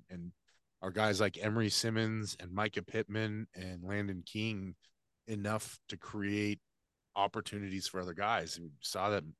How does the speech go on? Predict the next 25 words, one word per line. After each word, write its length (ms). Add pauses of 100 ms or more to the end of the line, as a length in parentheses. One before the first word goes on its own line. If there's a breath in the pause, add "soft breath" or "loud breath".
(180)
Mickey 220
Sungadurango 720
was 160
moved 240
over 340 (520 soft breath)
to 60
tight 240
end 140
in 100
the 60
spring. 380
Looks 160
like 140
that 180
one's 160
gonna 160
stick. 400 (1200)
So 520 (100)
how 260
important 400
is 100
Brant 320
to 120
the 120
offense, 520